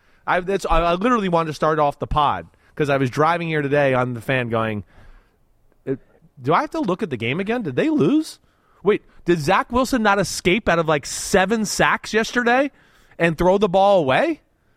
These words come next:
Like, and keep them in manageable situations? I mean, he made some magical escapes yesterday where I went, 'Whoa.'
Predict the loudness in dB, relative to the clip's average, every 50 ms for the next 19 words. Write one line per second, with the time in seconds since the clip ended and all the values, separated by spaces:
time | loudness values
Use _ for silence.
0 | _ _ 0 2 2 2 0 -2 _ _ _ _ _ _ _ _ 0 0 0 0
1 | -4 -8 -4 0 0 0 0 0 0 0 0 0 0 0 0 0 0 -2 -2 -2
2 | -2 -2 -2 -2 -2 0 0 0 2 0 0 0 -2 -4 -4 -4 -6 -8 -12 _
3 | _ _ -2 0 2 4 4 4 4 2 0 0 0 -2 -2 -2 -2 -2 0 0
4 | 0 0 0 -2 -4 -4 -2 -2 -2 0 0 -2 -4 -4 -4 -2 -2 -2 -2 -2
5 | -4 -4 -2 -2 -2 -4 -4 -4 -4 -4 -4 -8 _ _ _ -2 -2 0 0 0
6 | -2 -4 -4 -4 -8 -8 -2 0 2 2 4 4 2 0 -2 -4 -8